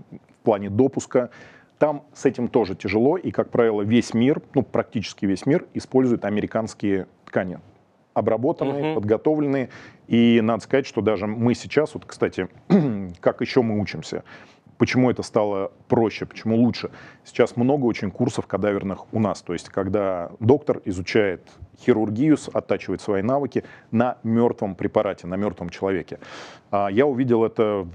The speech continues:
Speaker 1: в две тысячи, по-моему, десятом году в Страсбургском университете.
Speaker 2: Да, и ты об этом писал, я хочу
Speaker 1: иркат.
Speaker 2: сказать, мне было это очень любопытно, да.
Speaker 1: Шикарная,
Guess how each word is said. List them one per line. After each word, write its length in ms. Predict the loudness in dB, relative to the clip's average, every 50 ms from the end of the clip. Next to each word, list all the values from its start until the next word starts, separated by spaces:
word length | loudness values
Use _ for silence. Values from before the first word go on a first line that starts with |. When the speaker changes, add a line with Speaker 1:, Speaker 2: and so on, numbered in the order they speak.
| -12 -6
Speaker 1:
в 40 |
две 140 | -2 -2 0
тысячи, 360 | 0 2 0 0 -2 -4 -8
по-моему, 640 | -4 -4 -4 -4 -2 -4 -4 -4 -4 -4 -4 -6 -8 -10
десятом 600 | -10 -6 -4 -4 0 2 2 2 2 -2 -6 -4
году 520 | -2 -2 0 0 2 2 4 4 4 4 4
в 400 | 0 -2 -2 0 0 0 0 -2
Страсбургском 680 | -4 -4 -2 -2 -2 -2 -4 -8 -10 -12 -8 -6 -4 -2
университете. 400 | 0 0 -2 -2 -2 0 0 2 4
Speaker 2:
Да, 80 | 2
и 60 | 2
ты 100 | 2 2
об 160 | 2 2 2 0
этом 180 | -2 -4 -4 -6
писал, 360 | -6 -6 -4 -2 -2 -2 2
я 60 | 6
хочу 80 | 6 6
Speaker 1:
иркат. 120 | 6 6
Speaker 2:
сказать, 240 | 2 -2 0 0 0
мне 100 | 0 -2
было 220 | -2 -2 -2 -2 -2
это 100 | -2 -4
очень 220 | -4 -4 -4 -4
любопытно, 520 | -2 0 -2 -2 0 -2 -4 -2 -4 -4
да. 140 | -2 0 0
Speaker 1:
Шикарная, 800 | 0 2 2 2 2 0 -2 -4 -6 -4 -4 -4 -2 -4 -4 -4